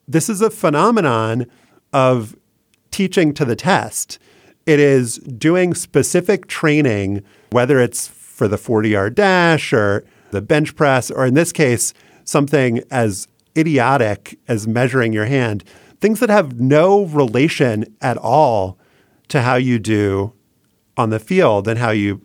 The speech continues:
play as a quarterback. And yet there is this kind of social pressure to get massage therapy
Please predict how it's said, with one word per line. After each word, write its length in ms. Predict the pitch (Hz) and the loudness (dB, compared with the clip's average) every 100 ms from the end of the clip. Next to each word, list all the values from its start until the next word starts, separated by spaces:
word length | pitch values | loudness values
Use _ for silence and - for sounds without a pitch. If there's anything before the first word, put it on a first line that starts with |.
| _ | _
play 240 | - 139 123 | -2 2 2
as 100 | 113 | 0
a 60 | |
quarterback. 640 | - 208 214 143 104 104 - - _ _ | -2 0 2 2 0 -4 -12 -20 _ _
And 140 | 143 | 0
yet 180 | 147 139 | 2 2
there 180 | 151 131 | 2 2
is 220 | 160 196 | 2 2
this 180 | 151 123 | 0 -2
kind 240 | - 123 | -2 0
of 220 | 113 104 - | 0 -4 -6
social 440 | - 120 - 110 | 0 0 2 -2
pressure 580 | - 127 120 135 104 92 _ _ _ | 0 -2 0 0 0 -2 _ _ _
to 180 | 151 113 | -2 -2
get 340 | 98 127 - _ _ _ | -2 -4 -4 _ _ _
massage 800 | 135 135 - - 156 196 196 - | -2 0 0 -2 0 0 0 -2
therapy 840 | - 160 185 185 160 127 113 117 | 0 2 4 2 0 0 0 -4